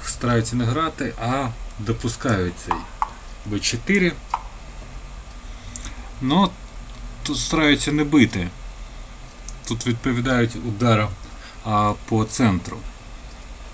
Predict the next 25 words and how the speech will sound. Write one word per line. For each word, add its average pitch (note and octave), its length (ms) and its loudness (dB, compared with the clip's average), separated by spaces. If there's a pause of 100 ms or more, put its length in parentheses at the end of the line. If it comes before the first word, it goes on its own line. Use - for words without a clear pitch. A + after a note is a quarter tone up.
(720)
Наскільки D3 360 4
я C#3 60 8
пам'ятаю, D3 720 4
то B2 100 6
ця, C3 380 2
о, A#2+ 640 2 (100)
позиція B2+ 420 4
ще C3+ 100 0
могла B2 320 4
зустрічатися A#2 800 2
в G#2 60 0
матчі, A#2 460 4 (520)
а, G#2+ 240 2
Каспаров, A2+ 920 4
о, G2+ 760 -2
Карпов. G2 520 4 (500)
Там, A2 180 4
де, G#2 100 2 (120)
в, A2 340 0 (420)
ми A#2 120 4
пригадуємо, G#2 680 2 (520)
що A#2+ 200 6
вони A#2 200 10
грали G#2+ 400 8
там, F#2 320 0